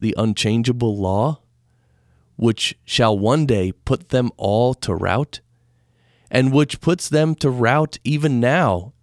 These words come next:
in the heart and life of the righteous man? And knowing this law, I can contemplate all dishonesty with undisturbed repose,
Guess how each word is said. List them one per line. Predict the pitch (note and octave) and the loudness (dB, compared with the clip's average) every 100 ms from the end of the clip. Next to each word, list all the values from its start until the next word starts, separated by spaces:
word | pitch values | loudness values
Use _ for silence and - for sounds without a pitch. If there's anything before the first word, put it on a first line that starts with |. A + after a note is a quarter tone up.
| _ | _
in | A2+ A2 | 0 0
the | G#2 | 0
heart | F2+ - C#3 D#3+ _ - | -2 0 0 0 _ -6
and | G#2+ G2 | -4 -2
life | G2 A#2+ C#3+ - _ _ | 0 0 -2 -10 _ _
of | G#2 A2 | -8 -6
the | F2+ | -4
righteous | F2+ G2+ - C3+ | -2 -2 -2 -4
man? | C3+ C#3 D3 D3 _ _ _ _ _ _ _ _ _ _ _ _ _ _ _ _ _ _ _ _ _ _ _ _ _ _ _ _ - | -2 -2 -2 -6 _ _ _ _ _ _ _ _ _ _ _ _ _ _ _ _ _ _ _ _ _ _ _ _ _ _ _ _ -2
And | C#3 C#3+ | 0 2
knowing | D3 G3 A3+ A3 | 2 2 2 2
this | E3 E3+ - | 2 2 0
law, | B2 C#3 D#3 G#2+ F#2+ - _ _ _ _ _ _ | 2 4 4 2 0 -6 _ _ _ _ _ _
I | A#2+ B2+ | -2 0
can | C3 A#2 | 0 -2
contemplate | - D3 F#3+ - A#2 - G#2+ G2 - _ | 0 0 0 0 -2 0 -2 -2 -6 _
all | B2 D3+ F3+ | 0 2 2
dishonesty | E3 C3+ D3 - B2+ C3 A#2+ - G2 F#2+ G2 - _ _ _ _ _ _ | 0 0 0 2 0 2 0 -2 -4 -2 -4 -8 _ _ _ _ _ _
with | B2 A#2 - - | -2 -2 -4 -6
undisturbed | C3 E3 E3+ D#3 - G2+ G#2 B2 - - | -2 0 -2 -2 0 0 0 -2 -12 -2
repose, | A#2+ A#2+ D3+ D3+ G2 E2+ - | -2 0 0 0 0 -2 -8